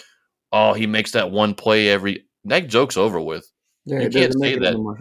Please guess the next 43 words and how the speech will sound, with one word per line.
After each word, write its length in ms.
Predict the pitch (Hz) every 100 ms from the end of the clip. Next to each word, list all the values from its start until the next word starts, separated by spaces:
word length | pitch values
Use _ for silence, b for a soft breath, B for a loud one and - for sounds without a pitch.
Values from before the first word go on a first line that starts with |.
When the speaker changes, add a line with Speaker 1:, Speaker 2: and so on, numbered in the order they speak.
| -
Speaker 2:
<laughs> 120 | -
Speaker 1:
There's 220 | 123 151 135
no 200 | 156 147
joke 300 | 117 131 92
about 280 | 82 82
that 160 | 90 82
anymore. 440 | 80 80 78 80 90
It's 200 | 90 -
just, 220 | 104 -
like, 140 | 87
he's 240 | 107 117 107
just 240 | 98 -
bad. 400 | 82 87 78 -
And, 320 | 92 90 85 _ _ _ _
um, 440 | - 95 87 82 80
and 100 | 110
I 20 | 113
hate 180 | 135
to 60 | 101
say 200 | 104 95
that, 240 | 78 76 -
right? 260 | 85 92 -
I, 100 | 90
I 160 | 90 92
really 220 | 95 90
hate 100 | 95
to 80 | 92
say 100 | 95
it 60 | 90
about 200 | 87 90
anybody 280 | 104 82 82
on 80 |
our 80 | 80
team, 260 | - 87 82 _ _ _
but 180 | 95 92
it's 160 | 95 -
just, 180 | 92 87
it's 160 | 85
fact. 400 | - 78 - - _ _ _ _ _ _ _ b b b b b b -
Speaker 2:
Yeah, 180 | 151 131
I 20 |
mean, 180 | 120 117
and 320 | 113 113